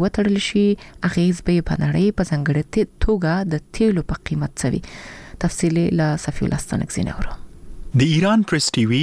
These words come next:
Speaker 2: د پارلمان د ملي امنیت او بهرنۍ پالیسۍ د کمیټې د غړي اسماعیل کوثري په حواله لیکلي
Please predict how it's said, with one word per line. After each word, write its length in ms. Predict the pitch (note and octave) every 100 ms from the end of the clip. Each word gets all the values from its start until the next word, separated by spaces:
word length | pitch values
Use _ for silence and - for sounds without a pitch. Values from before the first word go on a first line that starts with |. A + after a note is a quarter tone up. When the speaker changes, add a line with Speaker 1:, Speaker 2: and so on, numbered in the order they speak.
| D#3+
Speaker 2:
د 120 | D#3 -
پارلمان 440 | A2+ A#2 A2+ C#3
د 60 | C3
ملي 200 | A2 G#2+ G#2+
امنیت 280 | G#2+ A#2+ D3
او 40 | B2+
بهرنۍ 380 | G#2+ G2 G#2 A2+
پالیسۍ 320 | G#2 G2 - A#2
د 60 | -
کمیټې 280 | G#2+ F#2+ A#2+
د 80 | A2+
غړي 280 | B2+ C#3+ C#3
اسماعیل 320 | - A#2+ C3 C3
کوثري 320 | A#2+ C3 C3+
په 140 | C3 A#2+
حواله 260 | A#2 A2 G#2
لیکلي 280 | - D3